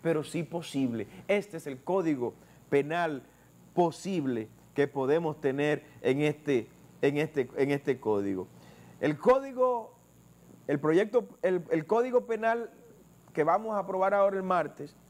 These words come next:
introduce crímenes como el genocidio y la desaparición forzosa de personas.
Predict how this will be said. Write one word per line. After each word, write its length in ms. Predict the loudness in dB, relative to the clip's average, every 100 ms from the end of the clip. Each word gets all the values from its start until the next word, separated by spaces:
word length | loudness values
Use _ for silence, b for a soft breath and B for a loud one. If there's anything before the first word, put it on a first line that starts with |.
| B B 2
introduce 600 | 2 4 4 4 2 0
crímenes 400 | -6 -2 -2 -2
como 200 | -2 0
el 80 |
genocidio 720 | 0 -2 -2 -2 -2 0 -2 -2 B B B B
y 100 | 4
la 120 | 4
desaparición 720 | 2 -4 -2 -2 0 -2 -2
forzosa 500 | -2 -2 0 0 0
de 80 | -6
personas. 600 | -4 -6 -2 -4 -4 -10